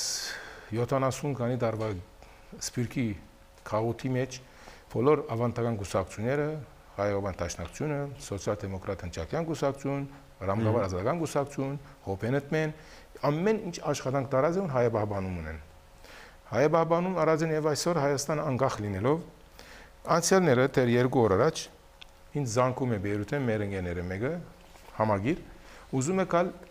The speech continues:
Speaker 1: Շուշի հաստատվի ինչ որ Շուշի այսօրվա մեր նախագահի նախաձեռնությամբ,
Speaker 2: Մհմ։
Speaker 1: ը, հայրենադարձի աշխատանք մը գա այսպես։ Եվ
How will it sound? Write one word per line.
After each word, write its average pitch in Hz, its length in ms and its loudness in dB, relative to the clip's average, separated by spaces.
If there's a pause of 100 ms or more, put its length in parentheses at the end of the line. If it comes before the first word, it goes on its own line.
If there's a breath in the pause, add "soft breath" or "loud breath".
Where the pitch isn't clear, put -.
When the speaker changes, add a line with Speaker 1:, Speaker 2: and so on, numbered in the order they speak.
(160)
Speaker 1:
Շուշի 160 400 -2 (260)
հաստատվի 120 500 0 (220)
ինչ 143 160 -6
որ 147 180 0 (280 loud breath)
Շուշի 147 480 -4 (600 loud breath)
այսօրվա 123 460 0
մեր 113 240 0
նախագահի 113 500 0 (220)
նախաձեռնությամբ, 101 960 -2
Speaker 2:
Մհմ։ 131 240 6
Speaker 1:
ը, - 100 -2 (720)
հայրենադարձի 113 640 0 (140)
աշխատանք 117 400 -2
մը 87 100 -6
գա 87 100 -2
այսպես։ - 360 -6 (1600 loud breath)
Եվ 160 280 2